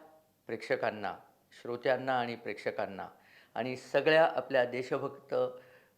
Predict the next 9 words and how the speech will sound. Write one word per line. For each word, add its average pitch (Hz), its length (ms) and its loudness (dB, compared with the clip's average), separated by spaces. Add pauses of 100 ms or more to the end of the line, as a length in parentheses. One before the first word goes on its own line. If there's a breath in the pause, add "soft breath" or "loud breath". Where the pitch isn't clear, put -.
अ, 104 200 2 (100)
आपले 113 280 -4
जे 113 260 -4
सबस्क्रायबर्स 135 680 2
आहेत 110 180 0
आपल्या - 280 -4
चॅनलचे, 110 680 -6 (400 soft breath)
त्या 113 120 4
सगळ्यांना 104 580 0